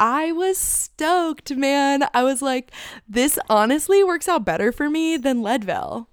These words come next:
Like, I'm not kidding. I'm more hype about this than Leadville right now. So, yeah.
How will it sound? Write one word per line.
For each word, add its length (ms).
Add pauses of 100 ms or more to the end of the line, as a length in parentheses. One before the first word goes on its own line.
(140)
Like, 200
I'm 160
not 260
kidding. 400
I'm 160
more 300
hype 220
about 260
this 180
than 200
Leadville 360
right 180
now. 460
So, 380
yeah. 420